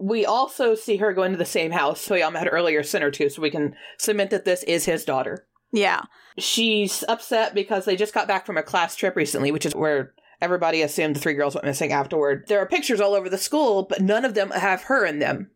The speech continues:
Speaker 2: And her friends are incensed, like, "Hey, why are you singling out Izumi like that? Like, are you an asshole? What's your problem?"
Speaker 1: And her teacher, who was basically, like, uh, chaperoning this, was like, "I'll give you the pictures and you can take them to her and you'll see why."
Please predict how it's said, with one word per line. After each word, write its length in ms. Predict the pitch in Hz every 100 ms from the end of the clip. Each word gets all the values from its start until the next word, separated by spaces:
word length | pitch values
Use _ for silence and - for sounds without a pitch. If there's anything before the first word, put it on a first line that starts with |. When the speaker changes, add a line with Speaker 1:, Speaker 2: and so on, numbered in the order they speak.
| -
Speaker 2:
And 360 | 254 254 262 -
her 200 | 240 262
friends 480 | - 320 370 277 240
are 160 | 233
incensed, 500 | 220 214 320 277 -
like, 180 | 240 -
"Hey, 260 | - 330 214
why 160 | 240
are 80 | 254
you 140 | 269
singling 520 | 254 285 254 240 240 214
out 160 | 202
Izumi 400 | - 294 233 185
like 200 | 170 175
that? 260 | 175 170 -
Like, 240 | 202 196 - _ _ 262
are 120 | 262
you 140 | 277
an 80 | 233
asshole? 440 | 208 262 349 311
What's 180 | 247 247
your 80 | 254
problem?" 520 | 311 294 262 196 226 - _ - - - -
Speaker 1:
And 260 | 226 214 202 -
her 300 | 208 226 208 - 202
teacher, 420 | 330 208 247 208
who 100 | 202
was 140 | 190 180
basically, 420 | 185 196 190 175
like, 300 | 160 151 156
uh, 100 | 147
chaperoning 560 | 147 190 180 151 147
this, 220 | 147 143 165
was 100 | 170
like, 240 | 151 - _ _ -
"I'll 160 | 202
give 140 | 208 269
you 140 | 277
the 100 | 220
pictures 460 | 214 240 - 170 160
and 80 |
you 80 | 160
can 160 | 160 208
take 260 | 247 294
them 180 | 185 143
to 180 | 139 151
her 260 | 165 151 147
and 240 | 156 151
you'll 140 | 165 160
see 240 | - 160
why." 340 | 165 196 151